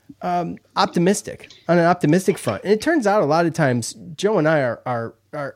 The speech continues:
are right, um, when we're not always right, but when we talk about these things early in the season and, you know, when they get fixed, we, you know, we're, we're pretty consistent with things. And I just don't want to be negative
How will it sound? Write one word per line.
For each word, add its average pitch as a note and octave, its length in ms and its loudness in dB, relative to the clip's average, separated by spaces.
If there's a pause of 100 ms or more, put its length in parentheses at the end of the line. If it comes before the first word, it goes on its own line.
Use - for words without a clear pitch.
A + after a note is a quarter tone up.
(100)
are C#3 140 4
right, A#2+ 380 2 (360)
um, A#2 440 -2 (120)
when B2 480 2
we're F3 80 0
not A2+ 180 2
always G#2+ 320 0
right, G#2+ 240 -4
but A#2+ 240 0 (300)
when E3+ 100 2
we F#3+ 80 4
talk E3 260 2
about C#3+ 220 2
these C3 180 0
things B2+ 280 2
early B2+ 240 4
in A2+ 80 0
the A2 80 0
season A2 480 0 (520)
and, A2+ 540 2 (840)
you C#3 180 -2
know, A#2+ 160 0
when B2 380 0
they B2+ 80 4
get B2 200 -2
fixed, - 580 -2 (220)
we, C3+ 240 2
you D#3 120 0
know, A2+ 200 0
we're, C3 260 0
we're D3 140 2
pretty E3 240 2
consistent - 580 -2
with G#2 140 -6
things. F#2 440 -10
And C3 140 0
I C3+ 60 2
just C#3 240 0
don't A2+ 160 0
want A2+ 180 0
to A2+ 80 -4
be A2 320 -4 (480)
negative B2 560 0